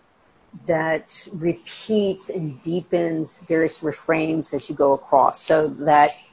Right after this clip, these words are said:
by the end, it's very much a film, right?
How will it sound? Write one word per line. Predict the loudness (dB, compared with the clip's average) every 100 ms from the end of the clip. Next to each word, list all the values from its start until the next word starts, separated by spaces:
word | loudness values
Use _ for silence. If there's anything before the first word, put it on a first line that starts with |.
| 0
by | 4 4
the | 2 -2
end, | 0 2 4 2 -2
it's | -8 -14
very | -18 -12 -2 0 2 0
much | -2 -6 -8
a | -10 -10
film, | -10 -10 -10 -10 -12 -14 -18 -18
right? | -16 -16